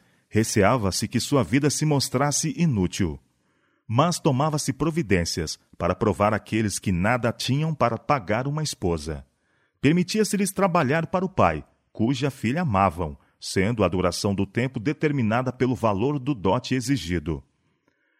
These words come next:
Quando o pretendente era fiel em seu trabalho e provava ser digno em outros sentidos, obtinha a filha como esposa. E geralmente o dote que o pai recebera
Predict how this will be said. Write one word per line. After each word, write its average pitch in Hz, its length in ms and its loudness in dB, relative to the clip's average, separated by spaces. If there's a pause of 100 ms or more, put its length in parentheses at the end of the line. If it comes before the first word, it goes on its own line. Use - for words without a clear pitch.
(160)
Quando 120 300 2
o 120 60 0
pretendente 120 640 0
era 107 140 0
fiel 101 340 0
em 92 60 -2
seu 107 180 -2
trabalho 110 540 2 (200)
e 104 120 0
provava 101 500 0
ser 104 260 0
digno 82 540 -2
em 98 180 0
outros 110 300 -2
sentidos, 131 640 -2 (240)
obtinha 139 520 -2
a - 40 -2
filha 123 360 -2
como 127 240 -4
esposa. 82 600 -4 (560)
E 90 80 -6
geralmente 107 560 0
o 113 40 -2
dote 104 360 0
que - 100 -2
o 101 80 2
pai 95 240 0
recebera 113 680 -2